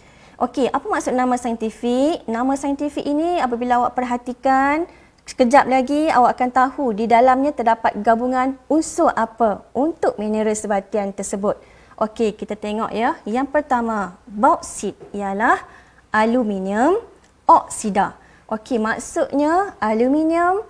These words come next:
bergabung dengan oksida. Aluminium adalah logam dan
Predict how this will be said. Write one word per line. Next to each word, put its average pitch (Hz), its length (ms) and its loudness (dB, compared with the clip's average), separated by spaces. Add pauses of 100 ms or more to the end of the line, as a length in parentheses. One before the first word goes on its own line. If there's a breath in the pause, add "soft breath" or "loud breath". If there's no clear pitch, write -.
(140)
bergabung 247 640 4
dengan 226 320 -2
oksida. 185 560 -6
Aluminium 196 640 -2
adalah 233 400 -2
logam 339 400 0 (320)
dan 208 240 -4